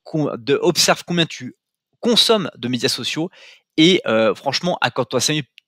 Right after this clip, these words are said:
deux fois par jour à, pour regarder éventuellement, bah, Facebook, LinkedIn, euh, Instagram, mais pas plus. Franchement, tu as d'autres choses à faire et surtout, ne deviens pas complètement accro parce que tu as d'autres choses à faire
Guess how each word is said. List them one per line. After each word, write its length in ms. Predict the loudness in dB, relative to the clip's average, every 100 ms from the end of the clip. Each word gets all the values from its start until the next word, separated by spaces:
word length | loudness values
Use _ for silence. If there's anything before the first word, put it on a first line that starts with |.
| _ -4
deux 60 |
fois 100 | -2
par 160 | 0 0
jour 260 | -2 -6 -8
à, 60 | -12
pour 160 | -6
regarder 320 | -2 0 0 -2
éventuellement, 560 | -4 -4 -4 -2 -2
bah, 140 | -4 -8
Facebook, 540 | -8 -8 -6 -6 -4
LinkedIn, 560 | -6 -4 -6 -4 -4 -6 -8 -16 -20 -8
euh, 120 | 0 2
Instagram, 580 | 2 2 2 4 2 0
mais 140 | 0 2
pas 160 | 2
plus. 340 | 0 -2 -6 -6 -10
Franchement, 360 | -4 -4 -4
tu 140 | -6 -4
as 60 |
d'autres 160 | -4 -4
choses 120 | -4
à 60 | -4
faire 240 | 0 -2 -2 -16 -2
et 80 |
surtout, 360 | 0 0 -4 -6
ne 80 | -4
deviens 220 | -2 0
pas 220 | 0 0 _
complètement 380 | -4 -4 -2 -2
accro 440 | -2 -2 -4 -4 -4 _ _
parce 200 | 0 0
que 100 | -2
tu 180 | -2 2
as 60 | 2
d'autres 260 | 0 -6
choses 180 | -4 -2
à 60 | 0
faire 220 | 0